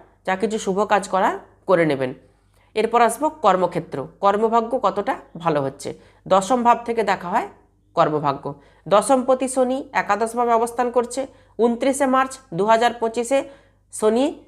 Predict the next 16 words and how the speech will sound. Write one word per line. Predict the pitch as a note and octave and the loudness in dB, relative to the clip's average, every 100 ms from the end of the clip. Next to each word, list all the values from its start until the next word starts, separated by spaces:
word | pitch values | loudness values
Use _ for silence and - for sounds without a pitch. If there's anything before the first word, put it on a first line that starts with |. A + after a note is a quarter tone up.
| _ _ | _ _
দ্বাদশভাবে | D#3 D#3 F#3 A3 F#3+ F3+ B3 A4 - _ | 2 2 4 0 0 0 0 -2 -10 _
প্রবেশ | F3 E3+ E3 | 0 0 0
করবে। | - C#3 C#3 B2 - _ _ _ | -2 -2 -2 -8 -12 _ _ _
কর্মক্ষেত্রে | G3 A3 B3+ C4 C4 B3+ G#3+ | 2 4 2 0 -2 -2 0
পরিবর্তনের | G#3+ A#3+ A#3+ C4+ B3+ C4 | 2 2 2 0 0 0
সম্ভাবনা। | A#3+ B3 A#3+ B3 - - _ _ B3 | 0 2 0 -2 -6 -18 _ _ 0
কুড়ি | C#4 D4+ | 2 4
মার্চের | C#4 C#4+ - D4 A#3+ | 2 -2 0 0 4
মধ্যে | A3+ - E3+ C3 - _ _ _ _ _ _ | 2 2 -4 -4 -10 _ _ _ _ _ _
নতুন | F3 A#3 A#3 C#4+ | 2 4 4 0
কোনো | C#4 B3 B3+ | 2 2 2
কর্মলাভের | G#3 F#3 G3 G3 A#3 F4+ - - _ _ - | 2 2 2 2 2 0 -4 -20 _ _ -8
সম্ভাবনা | F#3+ F#3 F#3+ F#3+ G3 | -4 -2 -2 0 -2
কিন্তু | G3 G3+ G#3+ G4+ - - _ _ _ _ | 0 0 0 -2 -2 -16 _ _ _ _
শুরু | - F#3+ F3+ | 0 4 4
হচ্ছে। | D#3 - - | 0 -8 -12